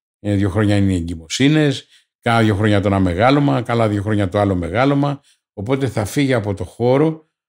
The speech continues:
τόσο τέσσερα, πέντε, πέντε-έξι χρόνια. Άρα οι συμμαθητές της και αυτοί που έρχονται ακριβώς μετά, την έχουν ξεπεράσει. Όχι, δεν την έχουν ξεπεράσει απ' τη γνω-, από γνώση,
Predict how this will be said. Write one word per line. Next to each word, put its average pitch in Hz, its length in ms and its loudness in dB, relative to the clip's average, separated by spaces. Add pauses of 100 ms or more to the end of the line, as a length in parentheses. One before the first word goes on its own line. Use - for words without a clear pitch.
(480)
τόσο 113 300 -2
τέσσερα, 117 360 -2
πέντε, 123 280 0
πέντε-έξι 117 540 -2
χρόνια. 95 400 -2 (680)
Άρα 117 380 0
οι 104 80 -2
συμμαθητές 101 760 -2
της - 440 -8
και 214 160 -2
αυτοί 131 200 -4
που 113 180 -2
έρχονται 104 600 -2 (760)
ακριβώς 107 880 0
μετά, 110 720 0 (420)
την 127 140 -2
έχουν 170 140 4
ξεπεράσει. 135 640 2 (260)
Όχι, 143 300 -4
δεν 165 220 -4
την 180 100 -2
έχουν 185 120 2
ξεπεράσει 139 600 0
απ' - 200 -4
τη 123 100 -2
γνω-, 110 220 2
από 95 180 -2
γνώση, 104 480 2